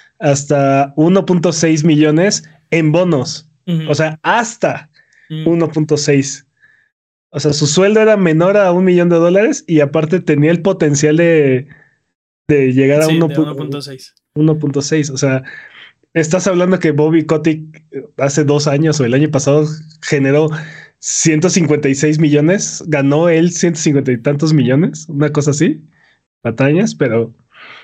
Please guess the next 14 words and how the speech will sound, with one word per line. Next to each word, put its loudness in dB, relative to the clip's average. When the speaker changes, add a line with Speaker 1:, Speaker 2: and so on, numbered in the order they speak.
Speaker 1:
eh, 2
el 2
presidente 2
de 2
Microsoft, 0
cuyo 2
nombre 2
se 0
me 2
acaba 0
de -2
resbalar, 0
Speaker 2:
Satya -8
Nadella. -12